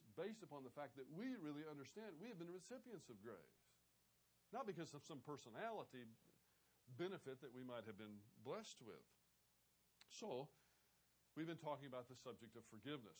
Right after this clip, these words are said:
We have already studied the ideas of our forgiveness that occurred the moment we placed our faith in Christ.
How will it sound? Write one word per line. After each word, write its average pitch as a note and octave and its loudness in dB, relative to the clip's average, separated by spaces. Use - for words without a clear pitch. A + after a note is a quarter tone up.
We B2+ 4
have C3 -2
already D#3 6
studied A#2+ 0
the A#2+ -2
ideas B2 2
of A#2 0
our A#2 0
forgiveness C3+ 0
that B2 0
occurred C#3+ 0
the A#2+ -6
moment C3 -4
we B2 -6
placed B2+ -2
our A2 -4
faith A2+ -2
in G#2+ -8
Christ. A2 -10